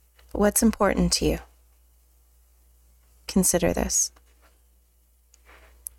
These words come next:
Deep breath in and out, in and out. Now give yourself a mental hug. Maybe you imagine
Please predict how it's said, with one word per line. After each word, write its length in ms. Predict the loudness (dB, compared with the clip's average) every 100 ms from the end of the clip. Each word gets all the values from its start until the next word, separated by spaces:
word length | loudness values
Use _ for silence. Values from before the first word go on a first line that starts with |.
| -20 -20 -20 _
Deep 220 | 0 0
breath 260 | -6 -6 0
in 280 | 4 4 2 _ _ _ _ _ _ _ _ _ _ _ _ _ _ -20 -4
and 220 | 0 2
out, 400 | 2 0 0 -10 -10 -20 -20 -20 -20 _ -20 -20 -20 _ _ _ _
in 320 | -2 2 0 -2 _ _ _ _ _ _ _ _ _ _ _
and 180 | -6 -4
out. 300 | -6 -12 -16 -16 -20 -20 -20 -20 _ _ _ -20 _ _ _ _ -2
Now 160 | 0
give 220 | 2 2
yourself 420 | 4 2 2 0 0
a 60 |
mental 400 | 2 2 0 -2
hug. 400 | -2 -2 -4 -6 -12 -20 _ _ _ _ -2
Maybe 280 | 2 4
you 240 | 4 2 2
imagine 640 | 2 0 0 0 0 -2